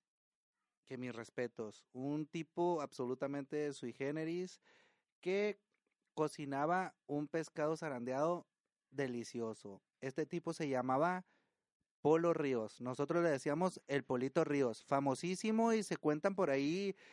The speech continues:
eh, muchas anécdotas, gente que fue a entrevistarlo para canales de televisión por la cuestión de sus,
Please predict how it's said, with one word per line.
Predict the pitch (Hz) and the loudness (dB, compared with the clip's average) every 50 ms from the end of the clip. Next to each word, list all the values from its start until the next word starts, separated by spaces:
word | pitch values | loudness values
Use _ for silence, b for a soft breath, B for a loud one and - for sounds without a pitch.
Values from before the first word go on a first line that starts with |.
| B B B B B | B B B B B
eh, | 139 139 139 135 131 127 120 | 0 2 2 2 2 0 0
muchas | 131 135 143 143 - - 180 - - | 0 0 0 0 0 -2 -4 0 0
anécdotas, | 160 135 135 139 143 147 147 147 156 151 165 160 156 - - 165 165 165 160 160 - | 0 0 2 2 0 0 0 -2 0 2 2 2 2 2 2 2 4 4 2 2 0
gente | - - 156 151 147 147 147 - 165 170 165 165 151 - | -2 0 0 0 0 0 0 0 2 4 4 2 2 0
que | - 139 127 | 0 -2 -2
fue | - - 127 127 127 131 139 | 0 0 0 2 4 4 4
a | 151 160 160 | 4 4 2
entrevistarlo | 160 151 - 147 135 127 120 117 107 - _ 143 135 139 147 147 147 151 151 151 156 147 | 0 0 -2 0 0 0 -2 -2 -6 -2 _ 4 4 6 6 4 4 4 4 4 2 4
para | - 147 135 131 123 | 2 0 0 0 -2
canales | 120 - 120 117 120 123 131 143 143 | -4 -4 -6 -4 -4 -2 -2 -2 -2
de | 151 143 | -2 -2
televisión | - 139 127 123 117 113 110 - 131 131 135 139 147 151 156 156 B B B B B B B _ | -2 -2 -2 -2 -4 -4 -6 -2 2 4 4 6 4 2 0 -4 B B B B B B B _
por | 143 143 139 139 139 | 4 4 4 4 4
la | 143 139 | 2 2
cuestión | - 143 131 120 - - 135 131 139 | 2 2 0 0 2 2 2 2 2
de | 151 165 160 | 0 -2 -2
sus, | - - 156 135 127 117 - - | 0 2 4 4 4 2 0 -8